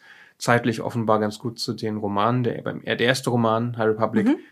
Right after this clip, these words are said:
Speaker 1: da passiert genau so eine Hyperraumkatastrophe und zerstört ganz viel in der Galaxis. Und es ist dann,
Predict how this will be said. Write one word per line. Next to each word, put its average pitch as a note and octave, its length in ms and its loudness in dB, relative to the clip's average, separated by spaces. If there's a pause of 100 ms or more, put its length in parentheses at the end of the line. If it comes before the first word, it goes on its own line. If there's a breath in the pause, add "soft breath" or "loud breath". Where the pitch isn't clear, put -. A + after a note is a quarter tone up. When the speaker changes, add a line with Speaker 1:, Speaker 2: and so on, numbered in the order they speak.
(120 loud breath)
Speaker 1:
da G#2 80 -4
passiert A#2+ 640 2
genau A2 300 4
so A2+ 120 2
eine G#2+ 160 4
Hyperraumkatastrophe G#2 880 0
und - 420 -6 (160)
zerstört G#2 540 4
ganz A2 240 0
viel A2 160 -2
in G#2+ 80 2
der G#2 80 0
Galaxis. G2+ 500 -4
Und - 300 -14
es - 120 -18
ist - 140 -10
dann, G2+ 200 -2